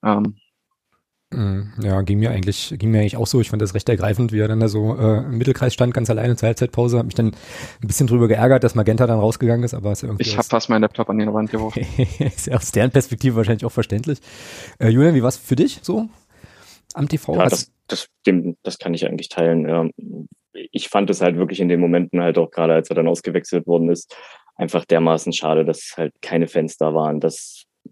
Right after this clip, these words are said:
Speaker 3: man kennt das ja sonst von anderen Verabschiedungen, was da eigentlich los gewesen wäre.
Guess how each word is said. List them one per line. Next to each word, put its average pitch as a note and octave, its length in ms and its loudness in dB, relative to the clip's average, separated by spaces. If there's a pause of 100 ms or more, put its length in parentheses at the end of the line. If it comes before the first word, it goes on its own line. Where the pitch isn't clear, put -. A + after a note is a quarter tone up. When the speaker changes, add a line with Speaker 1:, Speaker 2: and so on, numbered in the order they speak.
Speaker 3:
man - 180 -2
kennt F#2+ 180 2
das F2+ 120 -2
ja F2 80 2
sonst E2+ 220 0
von E2+ 120 0
anderen E2+ 220 2
Verabschiedungen, E2+ 560 0
was E2 140 -4
da E2 80 0
eigentlich F2+ 340 -4
los F2 220 -2
gewesen E2 380 0
wäre. E2+ 320 2